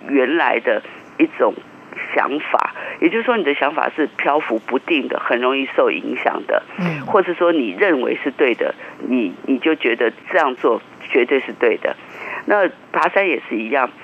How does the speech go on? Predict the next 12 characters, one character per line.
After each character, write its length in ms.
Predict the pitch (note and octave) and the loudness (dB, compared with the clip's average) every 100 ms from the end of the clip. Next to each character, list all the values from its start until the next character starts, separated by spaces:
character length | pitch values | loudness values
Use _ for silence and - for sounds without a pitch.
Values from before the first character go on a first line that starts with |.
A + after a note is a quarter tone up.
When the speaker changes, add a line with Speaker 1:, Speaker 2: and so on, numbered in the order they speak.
| - - | -10 0
Speaker 1:
有 100 | F#3+ | 2
很 200 | G#3 D3 | 2 0
多 180 | D3 D3+ | 0 2
的， 400 | D#3 B2 A2 - - - | 2 4 2 0 -4 0
呃， 360 | B2 A2 B1 A1+ - - - | 2 4 2 -2 -8 -16 -4
学 220 | C3+ C#3 - | 0 0 2
生 180 | D3 | 2
啊， 160 | D3 B2+ | 2 0
以 160 | - C3+ | -2 -2
前 220 | D3 C#3+ | -2 0
就 100 | F3 | -2
是， 240 | F3+ D3+ | 0 -2